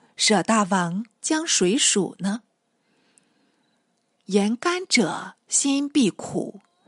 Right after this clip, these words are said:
刘泽本不服吕氏，且听得祝武言辞，大有利益，当即与武起行。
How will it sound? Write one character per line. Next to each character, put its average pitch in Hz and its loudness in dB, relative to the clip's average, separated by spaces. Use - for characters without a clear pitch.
刘 220 8
泽 190 -2
本 196 4
不 349 6
服 202 6
吕 277 4
氏， 202 0
且 180 0
听 285 -4
得 208 2
祝 330 4
武 180 2
言 190 2
辞， 185 0
大 302 2
有 185 2
利 233 2
益， 170 -2
当 349 0
即 196 0
与 208 4
武 254 6
起 202 2
行。 175 0